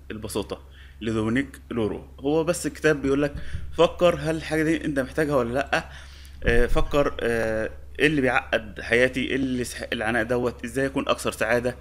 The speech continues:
آه، هل إن أنا أبقى عندي كل حاجة دي هيخليني أكثر سعادة؟ آه، إزاي أعيش حياة سعيدة؟ في قاعدة بتقول less is more، كل ما تبقى في، آه، آه، بساطة في الحياة، كل ما يكون الموضوع أبسط بكتير.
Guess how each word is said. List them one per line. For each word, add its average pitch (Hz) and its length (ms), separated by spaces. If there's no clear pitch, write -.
آه، 107 220
هل 147 200
إن 156 100
أنا 156 160
أبقى 123 180
عندي 143 160
كل 147 220
حاجة 139 240
دي 135 340
هيخليني 120 420
أكثر 123 220
سعادة؟ 139 400
آه، 120 280
إزاي 143 680
أعيش 131 600
حياة 120 160
سعيدة؟ 131 420
في 151 60
قاعدة 147 260
بتقول 143 360
less 147 40
is 131 180
more، 113 320
كل 131 200
ما 117 120
تبقى 104 680
في، 117 640
آه، 101 220
آه، 117 680
بساطة 123 460
في 131 60
الحياة، 131 260
كل 160 180
ما 139 120
يكون 147 200
الموضوع 131 500
أبسط 135 260
بكتير. 101 380